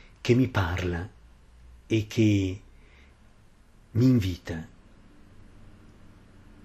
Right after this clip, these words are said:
È un Gesù che è il Cristo, Signore, Re, come dire, umilissimo, perché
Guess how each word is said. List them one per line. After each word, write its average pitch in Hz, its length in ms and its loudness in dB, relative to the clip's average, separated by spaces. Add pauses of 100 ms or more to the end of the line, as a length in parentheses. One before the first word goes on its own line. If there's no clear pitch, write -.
(1300)
È 101 380 -2 (180)
un 123 140 2
Gesù 135 340 6
che 120 440 2
è 113 340 0 (1400)
il 95 180 -10
Cristo, 147 460 0
Signore, 107 600 2
Re, 113 340 0 (2750)
come 123 200 2
dire, 92 440 -2
umilissimo, 131 880 2 (340)
perché 113 580 -2